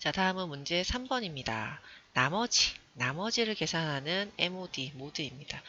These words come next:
자, 엠오디 하시고 넘버, 생산량, 쉼표, 상자당 개수. 자, 이렇게 나눴을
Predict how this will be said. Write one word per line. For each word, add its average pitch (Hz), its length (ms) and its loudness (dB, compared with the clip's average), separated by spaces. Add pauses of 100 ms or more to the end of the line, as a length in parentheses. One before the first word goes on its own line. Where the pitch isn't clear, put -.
(260)
자, - 140 -4
엠오디 143 1120 -2
하시고 165 880 -2 (320)
넘버, 190 460 0 (400)
생산량, 160 1120 0
쉼표, 233 880 -2 (800)
상자당 185 640 0
개수. - 440 0 (380)
자, 131 200 -2
이렇게 135 200 0
나눴을 175 380 0